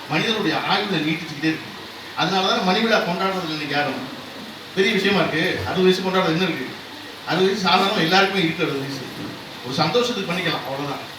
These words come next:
இன்னைக்கு எண்பத்தஞ்சு பண்றதுங்கிற போதே எல்லாரும் கான்ஃபிடென்ட் என்ன சொல்றோம்? "அண்ணே, நீங்க நூத்தி பத்து வருஷம் இருக்கீங்கன்னு" சொல்றோம். அதை போல அதை நோக்கி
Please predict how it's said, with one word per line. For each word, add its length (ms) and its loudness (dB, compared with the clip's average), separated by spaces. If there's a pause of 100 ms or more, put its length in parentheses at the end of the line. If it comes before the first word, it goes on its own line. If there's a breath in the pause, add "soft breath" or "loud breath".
(240)
இன்னைக்கு 260 -4 (160)
எண்பத்தஞ்சு 480 -4
பண்றதுங்கிற 480 -6
போதே 180 0 (360)
எல்லாரும் 380 6
கான்ஃபிடென்ட் 360 2
என்ன 160 0
சொல்றோம்? 300 -2
"அண்ணே, 220 0
நீங்க 180 2
நூத்தி 200 0
பத்து 160 -2
வருஷம் 260 2
இருக்கீங்கன்னு" 400 -2
சொல்றோம். 240 -10 (360)
அதை 120 -2 (120)
போல 140 0 (140)
அதை 120 -4
நோக்கி 360 -2